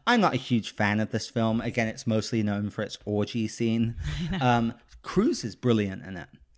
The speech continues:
Speaker 1: And
Speaker 2: Yeah.
Speaker 1: actually, Nicole Kidman, who I'm not the biggest fan of, is brilliant in it. She's very good in it. And then Kubrick died very shortly after.
Speaker 2: Yeah,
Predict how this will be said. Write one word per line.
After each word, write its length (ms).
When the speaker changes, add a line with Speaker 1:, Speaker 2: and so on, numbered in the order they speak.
Speaker 1:
And 120
Speaker 2:
Yeah. 80
Speaker 1:
actually, 380
Nicole 300
Kidman, 420
who 120
I'm 100
not 140
the 60
biggest 300
fan 220
of, 180
is 180
brilliant 520
in 100
it. 120
She's 280
very 340
good 180
in 120
it. 120
And 120
then 140
Kubrick 540
died 400
very 300
shortly 480
after. 300
Speaker 2:
Yeah, 160